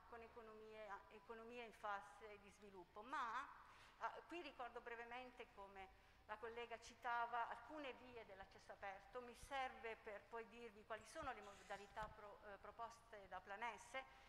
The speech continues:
C'è la via cosiddetta d'oro, in cui voi pubblicate su una rivista, così open access, ad accesso aperto, pagando però per dei costi di pubblicazione che possono essere elevati.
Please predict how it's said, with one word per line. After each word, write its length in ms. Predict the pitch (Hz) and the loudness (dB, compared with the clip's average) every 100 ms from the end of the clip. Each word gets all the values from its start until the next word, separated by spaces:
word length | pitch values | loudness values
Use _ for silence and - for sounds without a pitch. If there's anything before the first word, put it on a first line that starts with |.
| - - | -14 -2
C'è 100 | 262 | 4
la 120 | 262 | 4
via 240 | 277 269 | 6 4
cosiddetta 580 | 262 254 247 254 247 240 | 4 -4 -2 -2 2 2
d'oro, 680 | 240 247 208 220 285 - - - - - - - | 6 6 6 4 2 0 -10 -12 -14 -16 -12 -6
in 140 | 254 | -2
cui 380 | 294 320 285 247 - 220 | 0 2 0 -2 -10 -2
voi 360 | 269 269 269 | 4 6 4
pubblicate 800 | 269 254 196 226 262 254 254 233 | 2 -6 -8 -8 -2 0 0 -2
su 140 | - 214 | -6 -4
una 140 | 214 | -4
rivista, 640 | 214 220 240 - - 285 320 - - | -4 -8 -10 -10 0 2 2 -2 -10
così 260 | - 214 202 - - | -8 -8 -8 -16 -6
open 280 | 208 214 202 | -4 0 2
access, 520 | 185 - - 320 320 | 2 2 0 0 0
ad 120 | 185 | -4
accesso 420 | 180 - 220 - 226 | -4 -6 -8 -2 0
aperto, 640 | 214 180 180 - - 320 - - - | 2 0 -2 0 2 2 0 -12 -6
pagando 580 | - 262 262 269 277 277 | 2 4 6 4 4 0
però 340 | 269 240 233 233 | 2 4 6 6
per 160 | 233 | 4
dei 160 | 214 220 | 0 0
costi 320 | - 240 - | 2 0 -2
di 100 | 233 220 | -10 -10
pubblicazione 1000 | 208 185 208 190 - 202 175 160 220 294 - - | -10 -10 -8 -8 -8 -4 -4 -2 -4 -4 -10 -10
che 80 | - | -10
possono 400 | - 208 233 220 | -8 -8 -6 -2
essere 500 | 214 214 214 190 180 - | -2 -4 -6 -4 -4 -6
elevati. 640 | 202 190 165 156 - 320 | -6 -4 -4 -6 -6 -6